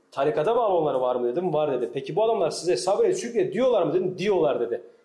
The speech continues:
"İşveren sözünde diyorlar mı?" dedim, "Diyorlar." dedi. "E peki bu adamlar kendilerini niye sömürtüyorlar?" dedim. "Hayır kardeşim, sömürtmüyorlar bu adamlar kendilerini." dedi.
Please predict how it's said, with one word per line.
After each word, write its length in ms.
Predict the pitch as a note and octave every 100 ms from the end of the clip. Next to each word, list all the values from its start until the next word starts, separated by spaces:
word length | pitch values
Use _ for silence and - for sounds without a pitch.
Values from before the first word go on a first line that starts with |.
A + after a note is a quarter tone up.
| -
"İşveren 400 | C3+ - G3+ C4+
sözünde 320 | C4 F#3+ D#3+
diyorlar 300 | D#3+ D#3+ D3
mı?" 160 | C#3+ D#3
dedim, 160 | A#3 E3
"Diyorlar." 520 | G3 D#3+ C#3 B2+ C#3
dedi. 120 | D#3+ - - _ _ A2+
"E 80 |
peki 220 | F#3 F#3 A#3+
bu 80 |
adamlar 580 | B3 B3 G3+ - - -
kendilerini 560 | - F3+ A3 A3+ G3 D3
niye 200 | G3 C4
sömürtüyorlar?" 720 | - F#3 D#3 - C3 A#2+ A#2+
dedim. 160 | F3+
"Hayır 220 | F3+ B3 A3+
kardeşim, 300 | F3+ D#3+ D#3
sömürtmüyorlar 680 | F#3+ F#3 F3+ C#3+ A#2+ A#2
bu 80 | A#2+
adamlar 280 | A#2+ A#2 A2
kendilerini." 480 | A#2+ A2+ A2+ A2 G2+
dedi. 160 | F#2+